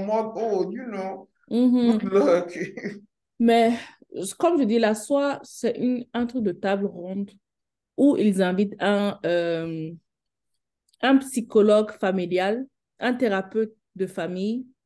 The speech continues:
Speaker 2: blanc qui
Speaker 1: Da.
Speaker 2: va venir. <laughs>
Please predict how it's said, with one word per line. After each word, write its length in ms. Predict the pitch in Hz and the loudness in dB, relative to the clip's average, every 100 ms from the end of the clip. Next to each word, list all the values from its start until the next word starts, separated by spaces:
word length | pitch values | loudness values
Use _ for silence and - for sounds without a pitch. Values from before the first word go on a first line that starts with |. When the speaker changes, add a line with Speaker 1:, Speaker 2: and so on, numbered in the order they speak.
| _ _ | _ _
Speaker 2:
blanc 560 | 185 175 208 214 285 - _ _ _ _ _ _ _ _ _ _ _ - 143 | -8 2 4 4 0 -10 _ _ _ _ _ _ _ _ _ _ _ -16 -6
qui 80 | 190 151 139 | -4 -2 -2
Speaker 1:
Da. 260 | 127 143 131 | 2 2 4
Speaker 2:
va 120 | 196 | 2
venir. 420 | 196 190 185 - - | 2 0 0 0 -2
<laughs> 1300 | 311 277 - 403 285 - - 381 - - 370 - | -4 -6 2 4 4 0 0 2 2 0 -4 -6